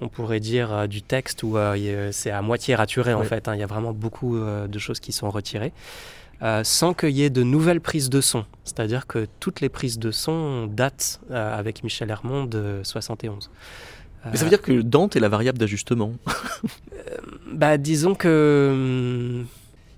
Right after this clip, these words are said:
Speaker 1: je pense qu'il, il a fait sienne l'œuvre
Speaker 2: Ouais.
Speaker 1: au fil du temps et qu'il a réussi à effectivement s'affranchir de, de, du texte. Et, euh, pour aller jusqu'à la version, donc, euh, effectivement de référence entre guillemets,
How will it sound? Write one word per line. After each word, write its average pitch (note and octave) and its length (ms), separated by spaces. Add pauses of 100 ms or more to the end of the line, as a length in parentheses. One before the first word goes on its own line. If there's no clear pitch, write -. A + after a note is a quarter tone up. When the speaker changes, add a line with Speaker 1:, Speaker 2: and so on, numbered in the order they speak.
(240)
Speaker 1:
je C3 140
pense F#3 240
qu'il, C3 420
il B2+ 160
a B2+ 80
fait B2 840
sienne D3+ 680
l'œuvre B2+ 420
Speaker 2:
Ouais. A#2+ 80
Speaker 1:
au A#2 40
fil D3+ 260
du A#2+ 140
temps D#3+ 340
et A#2 180
qu'il G#2+ 1000
a G#2+ 80
réussi A2+ 460
à A2+ 160
effectivement B2 420
s'affranchir A#2+ 640
de, G#2+ 360
de, G#2 240
du G#2 120
texte. - 360
Et, G#2+ 200
euh, G#2 100 (760)
pour B2 180
aller C#3+ 180
jusqu'à C#3 460
la A2+ 100
version, A2+ 420
donc, A2+ 280
euh, G#2 640 (420)
effectivement A#2 480
de A2 120
référence A2+ 520
entre A#2+ 220
guillemets, B2+ 400